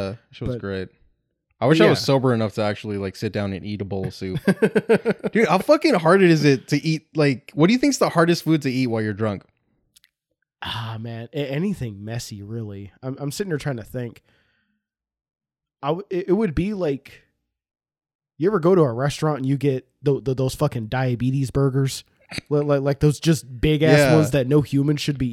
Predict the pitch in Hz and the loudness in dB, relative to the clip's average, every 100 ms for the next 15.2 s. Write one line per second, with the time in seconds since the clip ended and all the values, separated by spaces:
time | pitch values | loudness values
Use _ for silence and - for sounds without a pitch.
0 | 127 135 147 147 147 120 - - 127 - | -4 -6 0 2 2 0 -4 -4 -4 -4
1 | 127 110 123 117 104 87 _ - 113 123 | -2 0 -2 -2 -6 -8 _ -16 -8 -6
2 | 123 117 117 110 107 113 110 120 120 - | -4 -6 -4 -4 -2 -4 -2 -2 -4 0
3 | 170 220 196 180 131 135 123 147 175 - | 0 4 4 4 4 2 0 0 -2 -4
4 | 175 208 220 120 147 139 120 120 117 131 | 0 0 0 -2 0 0 -2 -4 -4 -6
5 | - 104 123 117 110 113 110 110 101 98 | -6 -10 -8 -8 -8 -8 -8 -10 -10 -10
6 | 104 107 - 117 113 107 143 143 117 123 | -10 -10 -10 -10 -8 -2 0 0 -2 -8
7 | 113 113 - 117 110 117 113 117 117 117 | -10 -12 -10 -12 -12 -12 -12 -10 -10 -4
8 | 160 175 143 120 - 135 127 117 120 - | -2 -2 -6 -8 0 2 2 0 -4 -4
9 | 127 123 117 107 - 110 117 123 123 131 | -4 -4 -8 -8 -12 -14 -10 -6 -4 -2
10 | 135 131 _ _ _ _ _ _ - 156 | -2 -4 _ _ _ _ _ _ -2 0
11 | 131 123 131 127 143 147 127 113 120 123 | 2 0 -2 -2 0 2 0 -4 -4 -4
12 | 120 113 120 113 110 107 110 98 - 131 | -4 -4 -4 -4 -4 -4 -6 -8 -8 -10
13 | - 110 - 127 107 104 - _ _ 107 | -10 -14 -10 -8 -8 -12 -18 _ _ -10
14 | 101 - 139 127 117 113 104 101 139 101 | -8 -6 -6 -4 -4 -6 -8 -6 -6 -6
15 | - - | -8 -14